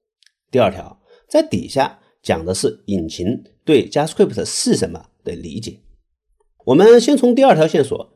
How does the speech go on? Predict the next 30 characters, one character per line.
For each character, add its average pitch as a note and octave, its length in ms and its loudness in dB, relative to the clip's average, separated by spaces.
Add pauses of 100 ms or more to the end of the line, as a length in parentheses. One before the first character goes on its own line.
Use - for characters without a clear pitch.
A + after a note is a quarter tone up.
(120)
也 G2 140 -2
就 F#3+ 120 4
是 G3 280 4
更 E3+ 220 4
基 E4+ 200 2
础 B2+ 160 -2
层 F#2 160 -4
面 G2 140 0
的 F#2+ 60 -2
线 G#2 180 -4
索 F#2 140 -8
讲 E2 200 -14
起。 - 240 -18 (760)
JavaScript D#4+ 580 4
的 F3 260 6
所 A2 220 0
谓 D#3+ 200 4
脚 - 280 -2
本 - 180 -4
代 F#2+ 160 -4
码， - 240 -12 (300)
在 D#4+ 160 2
引 G#2 380 2
擎 C3+ 360 2
层 C3+ 160 -4
面 A2 160 2
看 G#2+ 220 -4
来， - 380 -10 (200)
首 G#2 220 -4
先 A#3 380 0